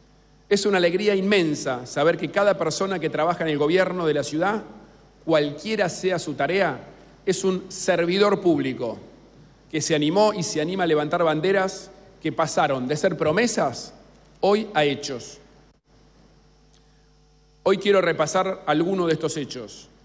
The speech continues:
pero también quiero compartir con ustedes hacia dónde vamos, cuál es la hoja de ruta que dejamos para que el próximo gobierno continúe con la gran transformación de Buenos Aires. Empiezo por lo im-, más importante para nosotros, que es la educación.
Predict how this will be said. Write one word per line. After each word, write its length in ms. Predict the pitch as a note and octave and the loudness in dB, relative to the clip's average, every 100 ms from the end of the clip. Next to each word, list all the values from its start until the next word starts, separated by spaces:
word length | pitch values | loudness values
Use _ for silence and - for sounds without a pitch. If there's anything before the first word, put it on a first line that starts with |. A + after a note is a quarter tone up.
| _ _ _ _ | _ _ _ _
pero 180 | D#3 D3 | -2 0
también 380 | D3+ E3+ G#3 G3+ | 0 0 -4 -2
quiero 240 | G3 G3 | -2 -2
compartir 480 | D#3+ D3+ D3+ D#3 F#3 | -2 -2 -2 -2 -4
con 180 | F3 D#3+ | -2 -2
ustedes 380 | C3+ F3+ G3 C#3+ | 0 2 2 0
hacia 220 | C3 D3+ | -2 0
dónde 240 | E3+ D#3+ | 2 2
vamos, 560 | E3 D3+ C3 G#2 - - - - - - | 2 2 -2 -10 -16 -20 -20 -20 -20 -12
cuál 180 | - E3+ | -2 0
es 60 | E3+ | 2
la 120 | D#3+ | 2
hoja 180 | F3 E3 | 2 2
de 80 | C#3+ | 2
ruta 320 | D#3+ F3 D#3 | 0 -2 0
que 80 | C#3 | 0
dejamos 640 | C#3 F3 F3+ F3+ F3+ - - - - | 2 2 0 -2 -6 -14 -20 -20 -6
para 160 | C#3 C3 | -4 -2
que 60 | |
el 100 | C#3+ | -2
próximo 480 | C#3 G3+ G3 - D#3 | 0 0 0 -2 2
gobierno 600 | D3 D#3+ F3 F3 F3 E3+ | 2 4 2 0 -4 -4
continúe 680 | - D3 C#3 D3+ E3+ F#3 F3+ | -2 -2 -2 0 2 0 -2
con 140 | E3+ C#3 | -2 0
la 80 | C#3 | 2
gran 260 | D#3 E3 | 2 0
transformación 600 | D#3 D3 C#3+ C3+ C3 D#3 | 0 -2 0 -2 0 0
de 80 | C#3+ | 2
Buenos 280 | C3+ C3+ C3 | 2 0 0
Aires. 480 | B2+ A2 G2+ - - - - - - - - - - - - - _ _ _ | 0 -2 -6 -12 -18 -20 -20 -20 -20 -20 -20 -20 -20 -20 -20 -20 _ _ _
Empiezo 480 | E3 F3 G#3+ A3+ G#3+ | 0 2 2 2 2
por 140 | D3+ | 2
lo 60 | E3+ | 0
im-, 200 | E3 - | 0 -4
más 420 | E3+ G#3+ A3 - - | 0 0 0 -4 -4
importante 580 | E3+ D#3 D#3+ F#3 F3+ E3 | -2 0 2 0 0 0
para 160 | D3+ | 0
nosotros, 420 | D3+ D3 C#3 - | 0 0 -2 -2
que 100 | - | 0
es 60 | F3+ | 2
la 80 | E3+ | 4
educación. 640 | D#3 D3 D3 E3 C#3 G#2+ | 2 2 0 0 0 -2